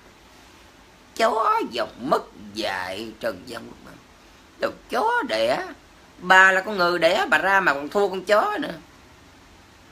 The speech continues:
Mẹ gặp tôi mà ở đó, tôi đập cho con mẹ già này săn vịt mẹ luôn chứ đừng có nói chuyện giỡn mặt. Rồi đó là điểm thứ nhất.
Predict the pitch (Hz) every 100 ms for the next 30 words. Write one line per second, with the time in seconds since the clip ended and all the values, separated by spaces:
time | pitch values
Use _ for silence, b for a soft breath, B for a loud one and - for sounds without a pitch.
0 | - - - - - 151 160 180 170 151
1 | - - 190 196 190 147 185 202 294 359
2 | - 135 139 - 165 147 143 151 135 139
3 | 135 - 180 175 127 139 143 147 185 165
4 | 160 147 135 147 180 - 120 139 120 -
5 | 107 104 120 - - - - - - -
6 | - - - - - - - - - _
7 | - - - - - - - - - -
8 | - 120 127 131 139 165 135 131 135 143
9 | 151 175 170 208